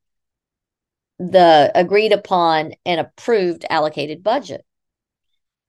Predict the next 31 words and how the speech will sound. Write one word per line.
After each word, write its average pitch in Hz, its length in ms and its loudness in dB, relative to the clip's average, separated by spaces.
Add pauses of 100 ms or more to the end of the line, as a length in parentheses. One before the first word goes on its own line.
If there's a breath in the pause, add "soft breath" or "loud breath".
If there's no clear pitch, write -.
(260)
Then 262 360 2
there 294 220 0
are, 190 300 2
of - 180 -10
course, 175 420 -10
the 160 160 -6
additional 240 460 -4
expenses 156 560 -8
this 165 180 -6
creates 160 440 0
for 165 100 -6
the 160 120 -6
C 151 220 -4
V 139 180 -4
B 175 340 2
and 156 180 -4
man 226 220 0
hours 135 500 -6 (460 soft breath)
for 196 140 2
their 180 160 2
treasurer 226 540 -2
to 165 80 -18
be 160 180 -2
available 165 580 2
to 170 140 -10
provide 160 400 -6
signatures 196 720 -6
on 147 220 -6
the 139 60 -8
checks, - 420 -4
because 170 280 -6